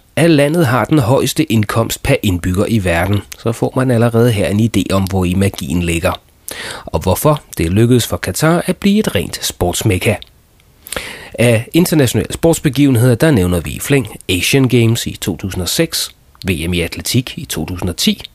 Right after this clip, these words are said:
håndbold V M i to tusind og femten, og så naturligvis, at landet skal afvikle V M i to tusind og toogtyve.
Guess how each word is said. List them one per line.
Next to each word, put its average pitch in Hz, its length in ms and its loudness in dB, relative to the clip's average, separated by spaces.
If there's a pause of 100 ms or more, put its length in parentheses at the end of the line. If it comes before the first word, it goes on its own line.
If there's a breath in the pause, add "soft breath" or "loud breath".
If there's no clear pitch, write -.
(240)
håndbold 123 400 0
V 117 300 4
M 107 60 2
i 90 60 -4
to 95 220 -6
tusind 90 220 -4
og 85 60 -6
femten, 160 360 0 (380 loud breath)
og 247 100 2
så 277 100 2
naturligvis, 139 800 2
at 175 120 2
landet 104 280 2
skal - 220 -2
afvikle 98 420 0
V 87 320 -2
M 85 140 -4
i 117 100 0
to 87 220 -2
tusind 95 300 -2
og 117 80 2
toogtyve. 85 600 -4